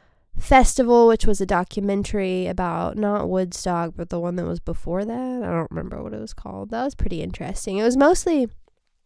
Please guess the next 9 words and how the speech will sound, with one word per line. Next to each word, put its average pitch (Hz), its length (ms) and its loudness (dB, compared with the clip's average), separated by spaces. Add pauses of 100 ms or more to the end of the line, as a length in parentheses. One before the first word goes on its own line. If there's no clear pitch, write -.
(260)
it's - 140 -10
kind 185 200 2
of 214 200 0 (340)
a 233 60 2
lot 262 240 10
of 208 120 2
just 185 220 -8
live 165 340 -2
performances, 170 1120 -4